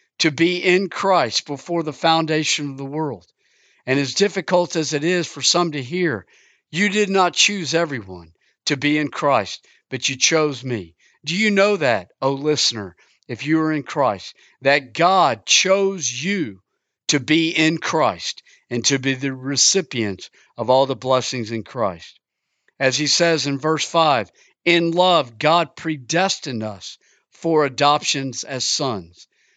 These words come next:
God, in his loving grace, in eternity past, predestined, predesigned,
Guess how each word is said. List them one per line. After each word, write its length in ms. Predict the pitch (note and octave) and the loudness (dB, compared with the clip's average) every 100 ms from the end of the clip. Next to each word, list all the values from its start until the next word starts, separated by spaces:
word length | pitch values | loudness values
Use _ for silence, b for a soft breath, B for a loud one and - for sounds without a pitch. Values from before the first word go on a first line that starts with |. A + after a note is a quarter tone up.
| _ B2+ A2+ | _ -16 0
God, 540 | D#3+ F3+ D#3+ G2+ F2+ _ _ _ _ | 4 4 4 0 -6 _ _ _ _
in 160 | C#3+ C#3+ | 0 2
his 220 | C#3+ B2+ | 2 0
loving 380 | D3 F3+ F#3 F3+ | 2 2 2 -2
grace, 560 | C3+ D#3+ B2 G2 - _ _ - | 0 0 2 0 -4 _ _ -4
in 160 | C#3+ C#3+ | 0 0
eternity 600 | C3+ - F#3 G3 F#3 F#3 | 0 0 0 0 -4 -6
past, 480 | - D#3 B2+ G2+ - _ _ _ - | -2 0 0 -2 -14 _ _ _ -6
predestined, 880 | - A3 F#3 G3 F3+ - A#2+ F#2+ - b b _ | 0 0 2 2 2 -2 -8 -10 -12 b b _
predesigned, 880 | - A#2+ A#3 G#3 D#3+ D#3 C#3+ A2 F#2+ | -2 0 2 0 0 2 2 0 -4